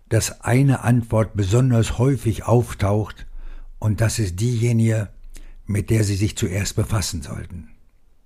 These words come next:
Lassen Sie Ihr Team an diesen Erkenntnissen teilhaben und überlegen Sie sich, wie Sie diesen Mehrwert schaffen können. Ich wette, Sie werden etwas finden,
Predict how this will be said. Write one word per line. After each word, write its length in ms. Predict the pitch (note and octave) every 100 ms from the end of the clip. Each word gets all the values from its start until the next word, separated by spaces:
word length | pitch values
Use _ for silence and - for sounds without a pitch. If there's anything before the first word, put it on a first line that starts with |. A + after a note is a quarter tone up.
| _ _ _ - - - - _ _ _
Lassen 440 | F#2+ - - A#2 A2
Sie 140 | A#2+
Ihr 200 | G2 G#2+
Team 300 | - B2 C3+
an 180 | A2 A#2
diesen 280 | A#2 A2+ A#2
Erkenntnissen 640 | A2+ - A#2 G2+ - G#2+
teilhaben 840 | - D3 E3 C#3 G#2+ F2 F2+ A2 A#2 - - -
und 200 | A#2+ A#2
überlegen 680 | A2 A2 G2+ A#2+ C3+ C3+ A#2+
Sie 340 | G2 A#2+ A#2
sich, 400 | A2+ A#2 - - - - - - -
wie 140 | A2+
Sie 140 | G2 A2
diesen 400 | A#2 B2 A2+ A2
Mehrwert 540 | A2+ A#2 A2 A2+ A2+
schaffen 400 | - G#2+ - E2+
können. 420 | - F2+ - - - - - - - - - - _ _
Ich 240 | - - F2
wette, 400 | A#2 - - - - - - - - -
Sie 220 | - G2+ F#2+
werden 260 | A#2 A#2+
etwas 340 | A2+ - G#2+ -
finden, 680 | - C#3+ C3+ C3 B2 A#2